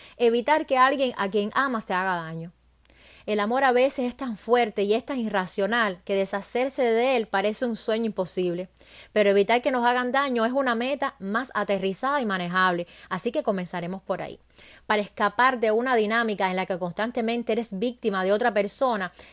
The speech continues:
que se aprovecha de tu amor hacia ella, sigue estos pasos. Esto es muy importante. Aceptar que el problema es del otro y que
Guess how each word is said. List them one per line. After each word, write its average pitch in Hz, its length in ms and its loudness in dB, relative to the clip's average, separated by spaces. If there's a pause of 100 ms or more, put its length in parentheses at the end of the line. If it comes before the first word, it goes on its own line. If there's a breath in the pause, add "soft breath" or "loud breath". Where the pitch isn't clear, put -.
que 196 100 0
se - 80 -2
aprovecha 196 420 0
de 247 120 0
tu 202 80 0
amor 214 320 0
hacia 220 340 -2
ella, 202 320 2
sigue 240 320 -2
estos 220 260 -6
pasos. 247 520 -4 (520 loud breath)
Esto 277 540 -4
es 202 120 -4
muy 190 140 -2
importante. 165 680 -6 (500 soft breath)
Aceptar 208 800 0 (160)
que 214 140 0
el 196 120 0
problema 247 680 -2 (340)
es 294 220 -2
del 220 180 4
otro 180 360 2 (480 soft breath)
y 240 240 -2 (140)
que 208 420 2